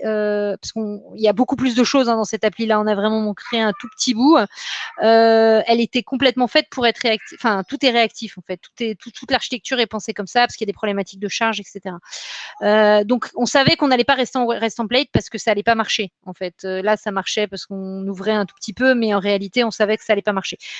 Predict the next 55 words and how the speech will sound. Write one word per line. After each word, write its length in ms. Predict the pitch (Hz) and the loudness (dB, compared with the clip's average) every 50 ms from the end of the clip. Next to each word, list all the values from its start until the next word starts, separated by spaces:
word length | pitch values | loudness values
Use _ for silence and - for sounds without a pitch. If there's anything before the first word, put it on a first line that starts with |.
| - - | -12 -10
Donc, 140 | - 196 - | -10 -2 0
on 100 | 233 233 | 2 2
était, 180 | 240 233 - 277 | 4 4 2 4
entre 240 | - 294 277 - 320 | 4 4 4 4 4
guillemets, 280 | 247 269 277 277 285 | 4 4 4 4 4
presque 280 | - - 294 269 - - | 4 4 2 0 -2 -4
obligé 280 | 262 226 247 233 277 | -4 -2 0 2 0
de 60 | 262 - | 2 2
passer 240 | 240 226 - 254 | 0 -2 -2 -4
sur 180 | 220 - - 220 | -6 -6 -4 -2
Webflux, 360 | 220 214 208 - - 302 320 311 | -2 -2 -2 -2 -4 -4 -2 -2
puisqu'on 400 | - - - - - - 220 202 | -4 -8 -10 -12 -12 -10 -8 -8
voulait 200 | 185 208 214 - | -6 -6 -6 -6
quelque 180 | - 208 - | -6 -8 -8
chose, 320 | - - 254 254 220 208 208 | -6 -4 -4 -4 -2 -2 -2
euh, 140 | 202 202 - - - - - - - - | -2 -2 -4 -8 -14 -20 -20 -20 -10 -4
euh, 140 | 196 202 202 | -2 0 2
d'assez 300 | 196 220 208 - - 226 | 4 4 4 4 2 2
moderne. 460 | 214 220 214 220 240 262 269 262 240 - _ _ _ _ _ - | 2 2 4 4 6 6 4 2 0 -4 _ _ _ _ _ -12
L'appli 540 | 180 196 220 220 208 208 226 226 - 269 269 | -10 -8 -8 -6 -2 0 0 0 2 4 4
a, 220 | 233 214 214 233 | 6 6 4 2
a 40 | 226 | 0
cinq 240 | 202 - 240 214 - | -2 -2 -2 -2 0
ans, 160 | 226 196 180 - _ | -2 -2 -2 -6 _
donc 140 | 202 190 - | -16 -12 -10
il 60 | 190 | -8
y 0 | |
avait 80 | 185 190 | -6 -6
des 80 | 185 | -6
choses 240 | 180 - - 208 190 | -8 -8 -8 -8 -8
un 80 | 185 180 | -8 -8
peu, 140 | - 208 202 | -8 -6 -4
euh, 300 | 202 190 185 185 190 185 - _ - - - - - _ | -4 -4 -4 -6 -8 -10 -14 _ -20 -20 -20 -20 -18 _
un 80 | - 196 | -8 -2
peu 120 | 185 220 | -2 -2
plus 220 | - - 226 214 226 | -2 -2 -2 0 2
anciennes, 340 | 240 - - 302 285 262 247 | 2 2 2 2 2 4 4
mais 100 | 240 233 | 4 2
en 60 | 220 | 2
tout 120 | - 233 | 0 0
cas, 360 | - 269 262 262 254 233 226 | 2 4 4 6 6 4 2
euh, 60 | 208 - | 2 -2
on, 220 | 208 226 226 220 | -4 -6 -4 -4
on 40 | 226 | -2
savait 240 | - - 262 262 285 | 0 0 0 0 0
qu'on 140 | 277 262 | 0 0
allait 140 | 247 233 233 | 0 0 0
passer 180 | 240 233 226 240 | 0 -2 -4 -6
sur 160 | - - 240 | -8 -4 -2
Webflux. 300 | 233 220 - - - 185 - - - - - - - - - - | 0 -2 -2 -4 -10 -14 -14 -14 -14 -18 -20 -20 -20 -20 -14 -12
Donc 100 | 214 - | -6 -2
on 60 | 247 | 0
était 220 | 247 247 - 320 302 | 0 2 2 4 4
en 100 | 277 247 | 4 6
Java, 380 | 240 247 220 233 247 269 320 | 6 6 6 6 4 4 4